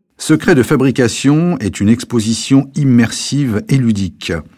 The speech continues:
Par la manipulation et le test, on s'y familiarise avec divers métiers de l'industrie. Fabriquez une clé U S B, une lampe de bureau et repartez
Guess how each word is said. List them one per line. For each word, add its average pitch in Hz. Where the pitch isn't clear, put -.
Par 85
la 76
manipulation 98
et 87
le 95
test, 151
on 90
s'y 95
familiarise 104
avec 82
divers 95
métiers 92
de 87
l'industrie. 98
Fabriquez 90
une 80
clé 87
U 98
S 110
B, 110
une 123
lampe 98
de 92
bureau 90
et 82
repartez 147